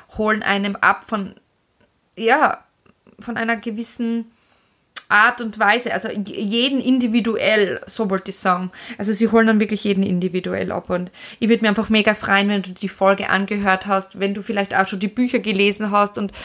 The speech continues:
wenn du mir vielleicht auch Feedback geben würdest. Wie, wie war die Folge? Hat sie sich irgendwie untersch-, also unterscheidet sie sich irgendwie zu den anderen Folgen? Ähm,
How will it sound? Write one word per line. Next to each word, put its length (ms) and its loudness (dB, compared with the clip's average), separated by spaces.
wenn 140 4
du 60 4
mir 160 6
vielleicht 280 0
auch 80 2
Feedback 400 -2
geben 460 -2
würdest. 380 0
Wie, 320 2
wie 140 0
war 180 6
die 100 -4
Folge? 680 0
Hat 120 -4
sie 80 -10
sich 240 -10
irgendwie 560 -4
untersch-, 680 -2
also 240 -4
unterscheidet 540 0
sie 120 0
sich 280 -6
irgendwie 320 -2
zu 140 -6
den 140 -4
anderen 420 0
Folgen? 580 0
Ähm, 560 0